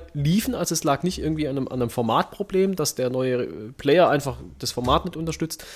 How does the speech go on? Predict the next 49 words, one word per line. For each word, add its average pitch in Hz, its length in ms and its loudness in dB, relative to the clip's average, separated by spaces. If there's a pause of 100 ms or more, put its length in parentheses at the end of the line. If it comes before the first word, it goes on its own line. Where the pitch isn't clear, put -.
(160)
Daran 123 220 2
lag's 98 220 -4
nicht, 220 160 2
sondern 156 160 -4
der 135 80 0
konnt's 175 240 -2
auf 135 120 -12
einmal 139 200 -4
nicht 131 140 -6
mehr 110 100 -2
lesen. 196 260 0
Der 151 100 0
hat 151 120 -4
dann 147 80 -4
auf 135 140 -4
einmal 127 180 -4
gestottert 190 480 -2
oder 127 160 -6
sich 110 200 -8
aufgehangen 175 480 -2
dann 170 140 -4
irgendwann, 165 400 -2 (640)
während 139 500 2
Uralt-Players 151 720 6
teilweise 131 420 0
noch 131 140 -4
gefressen 127 480 2
<laughs> - 100 -4
haben 160 160 0 (380)
und, 160 460 2
äh, 92 180 -4
ohne 143 240 0
Mucken 143 280 0
durchgelaufen 110 640 0
sind. 110 200 -8 (440)
Aber 123 180 6
da 135 120 8
sind 151 140 6
inzwischen 135 320 2
auch 117 120 0
einige, 123 400 2 (120)
äh, 117 40 -6
die - 140 -8
ich 110 60 -6
mir 120 100 -2
selber 120 240 0
bespielt 123 440 -4
hab, 127 200 -4
äh, 110 160 -8